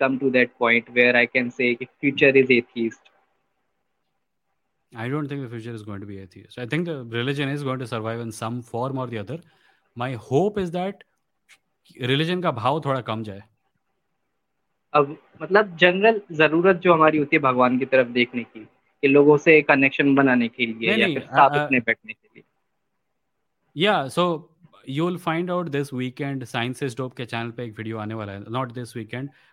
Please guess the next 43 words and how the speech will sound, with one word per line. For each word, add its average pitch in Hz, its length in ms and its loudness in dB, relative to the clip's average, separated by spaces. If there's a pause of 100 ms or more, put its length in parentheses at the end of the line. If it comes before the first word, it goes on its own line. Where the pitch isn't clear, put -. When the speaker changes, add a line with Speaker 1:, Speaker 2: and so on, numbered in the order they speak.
Speaker 2:
but 120 100 -12
the 107 120 -18
coming 127 240 -4
week। 101 200 -6 (500)
It's 120 240 -8
about 127 420 -4 (140)
why 127 600 -2
people 120 320 -6
all 113 200 -4
over 117 200 -6
the 113 100 -8
world 107 320 -8
believe 104 280 -8
in 98 120 -10
God। 85 220 -18 (920)
And, 104 280 -6
uh, 107 240 -6 (340)
what 113 160 -4
are 120 100 -4
the 120 80 -6 (120)
common, 117 340 -4 (140)
what 120 140 -4
are, 139 100 0
like, 131 260 -4
you 131 80 -2
know, 147 120 -4 (120)
what 120 140 -4
are 131 100 -6
the 135 60 -8
common 123 340 -4
factors, 131 560 -6 (600)
uh, 104 260 -6
as 113 160 -6
far 120 160 -2
as 117 160 -6
the 120 100 -6
nature 117 360 -4
of 139 100 -6
belief 127 240 -8
in 131 100 -8
God 123 180 -4
is 120 100 -10
concerned 165 380 -10